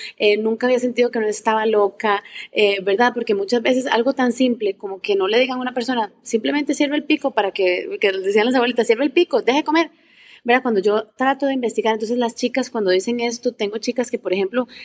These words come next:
habían pasado temas de abuso, eh, por parte de sus parejas porque tenían cierto peso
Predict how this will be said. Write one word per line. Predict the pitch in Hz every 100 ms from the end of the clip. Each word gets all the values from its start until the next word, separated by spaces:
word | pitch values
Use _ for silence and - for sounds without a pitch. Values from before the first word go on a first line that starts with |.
| -
habían | 214 202 190
pasado | 233 262 247 247
temas | 233 226 233 226
de | 202
abuso, | 190 233 233 240 233 _
eh, | 190 175 175 170
por | 196 -
parte | 185 240
de | 233
sus | 240 -
parejas | 196 185 220 233
porque | 220 196
tenían | - 170 190 214 214
cierto | 240 226 233 226 -
peso | 220 226